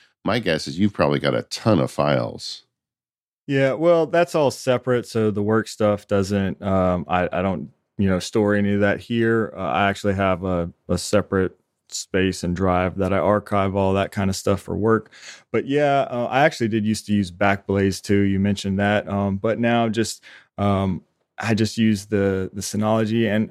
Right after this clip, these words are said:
Speaker 2: and, you know, I used to have some old drives that I would, you know, have to plug in and back up all my, you know, where, it's where I archived all of my old four K stuff. But,
Speaker 1: Yeah.
Speaker 2: um, you know, it's, sometimes I'll be,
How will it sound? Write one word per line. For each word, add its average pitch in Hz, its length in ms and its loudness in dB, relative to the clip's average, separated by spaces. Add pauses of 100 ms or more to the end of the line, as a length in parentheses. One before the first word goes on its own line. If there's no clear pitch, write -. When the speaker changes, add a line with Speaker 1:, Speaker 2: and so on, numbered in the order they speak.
Speaker 2:
and, 113 340 0 (180)
you 117 120 -4
know, 113 80 0
I 107 80 2
used 135 540 0
to 135 100 2
have 120 500 0 (300)
some 110 260 -2
old 110 260 2
drives 107 600 0
that 95 200 0
I 95 120 2
would, 95 300 -2 (320)
you 104 140 2
know, 90 100 0
have 98 180 -2
to 92 80 -6
plug 110 400 0
in 107 480 0 (400)
and 95 360 0 (160)
back 107 260 0
up 107 160 -2
all 101 160 2
my, 98 340 -2
you 107 80 -4
know, 98 80 -2
where, 104 180 4
it's - 180 -8
where 110 120 2
I - 80 -4
archived 110 480 0
all 104 140 2
of 98 80 -2
my 95 240 -4
old 110 320 0
four 113 280 0
K 107 300 0
stuff. 107 520 -2
But, 101 320 2 (320)
Speaker 1:
Yeah. 95 260 0
Speaker 2:
um, 90 300 0
you 117 180 -2
know, 98 240 0
it's, - 400 -4 (1040)
sometimes 135 560 -2
I'll 113 100 2
be, 107 240 0